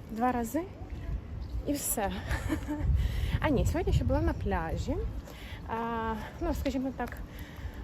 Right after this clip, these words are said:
а, на тому, що від нього залишилось. Тому що минулий раз я розглядала минулих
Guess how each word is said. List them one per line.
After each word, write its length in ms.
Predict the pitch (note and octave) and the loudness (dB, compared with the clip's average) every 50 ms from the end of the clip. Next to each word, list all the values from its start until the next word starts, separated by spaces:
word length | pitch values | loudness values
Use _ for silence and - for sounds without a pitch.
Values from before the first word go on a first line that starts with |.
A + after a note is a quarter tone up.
| - - - - - - - - | -8 -8 -8 -8 -8 -8 -6 -4
а, 560 | C#4 C4+ C4+ C4+ C4+ C#4 C#4 C4+ C4+ C4+ C4+ C4+ - - - - - - - - - - - - - - - - - - - - - - - - - - - - - | -2 0 2 2 4 4 4 4 2 2 0 0 -2 -6 -10 -10 -12 -12 -14 -14 -12 -12 -12 -12 -12 -10 -10 -10 -10 -10 -12 -12 -12 -12 -12 -12 -12 -12 -14 -8 -2
на 240 | A#3+ A#3+ A#3+ B3 - - - - - - - - - - | 0 2 2 2 0 -2 -4 -4 -6 -4 -4 -6 -4 -2
тому, 380 | - C4+ D4 F4 F4 D4+ C4+ C4 | 0 0 0 2 0 2 2 0
що 200 | - - - B3+ | 0 2 0 0
від 140 | A#3 A#3 G#3 | 0 2 2
нього 240 | A#3 B3+ B3+ B3+ A3+ | 2 4 4 2 2
залишилось. 600 | G#3 G#3+ G#3 G3 F3+ - - F#3+ - - - - | 0 0 0 0 0 0 0 0 2 2 4 4
Тому 240 | - G3+ G3+ A3 A#3 | 4 4 4 4 2
що 160 | - - - | 2 0 0
минулий 340 | A3 G#3+ G#3 A#3+ E4+ G4+ F4 | 0 2 2 2 0 0 0
раз 400 | C#4 C4 C4 B3+ - - - - - | 0 0 -2 -2 -4 -8 -10 -6 -4
я 180 | A#3 A#3 A3+ A3+ | -2 0 0 0
розглядала 520 | A#3 A3 - - A#3+ G#3 A3+ G#3+ G#3+ G#3+ | 0 -2 -2 -4 -4 -2 -2 -2 -2 -2
минулих 460 | G3+ G3 F#3+ G3+ A3 G#3+ G3 G3+ F#3+ | -2 -2 0 0 0 0 0 -2 -4